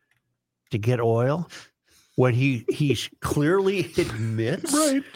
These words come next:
Speaker 1: this idiot admits that no more drilling.
Speaker 2: Nope.
Speaker 1: No, I'm not approving any drilling. And then you bitch at the, at the oil companies for not producing more.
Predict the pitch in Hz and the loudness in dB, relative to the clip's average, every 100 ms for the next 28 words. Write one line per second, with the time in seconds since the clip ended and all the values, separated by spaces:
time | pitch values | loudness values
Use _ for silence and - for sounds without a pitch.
0 | - - 156 151 - - 170 165 185 185 | -16 -4 -2 -2 -6 -6 -2 0 0 0
1 | 202 - - 143 117 107 107 113 160 175 | -2 -6 -2 -2 -2 -4 -2 0 -2 -4
2 | - - - 139 131 110 - _ - 101 | -8 -8 -10 -2 -2 -2 -10 _ -4 -2
3 | 127 151 160 156 175 147 131 131 190 - | 2 2 2 2 2 2 2 4 4 2
4 | _ 101 123 123 139 180 190 190 180 - | _ -2 0 2 2 4 4 4 4 2
5 | 175 160 135 127 147 196 151 208 202 156 | 0 2 2 2 2 2 2 4 4 2
6 | 135 143 - - - - 131 139 175 180 | 0 -4 -8 -20 -10 -2 0 2 0 0
7 | 180 117 92 90 135 165 - - - 151 | 0 0 -6 2 4 4 0 -4 0 0
8 | - 120 117 - 151 - 139 143 139 180 | 2 -4 -4 -2 0 0 2 6 6 6
9 | 151 170 165 175 202 - 143 123 143 156 | 4 2 2 2 0 0 0 2 0 0
10 | 151 127 135 147 196 196 214 254 262 | -2 0 0 0 0 0 0 0 -4